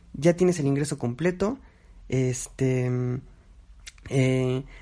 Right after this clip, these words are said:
aseguras las, las asistencias en un porcentaje mayor, eh, y bueno, l-, también emocionalmente le, le das beneficios a tu,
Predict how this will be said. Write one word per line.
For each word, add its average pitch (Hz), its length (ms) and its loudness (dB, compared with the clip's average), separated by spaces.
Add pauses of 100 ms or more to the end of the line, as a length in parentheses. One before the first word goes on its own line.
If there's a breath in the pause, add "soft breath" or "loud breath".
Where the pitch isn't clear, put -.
(220 loud breath)
aseguras 160 580 4
las, 131 300 0
las 131 200 -2
asistencias 165 920 0 (340)
en 135 500 2 (140)
un 160 140 4
porcentaje 143 640 -2
mayor, 127 380 0 (1000 soft breath)
eh, 131 580 0 (320)
y 214 380 4
bueno, 147 320 2 (260)
l-, 139 200 2
también 156 440 4
emocionalmente 165 720 2
le, 143 220 0
le 131 140 2
das 135 180 0
beneficios 135 600 0
a 127 60 -4
tu, - 320 -8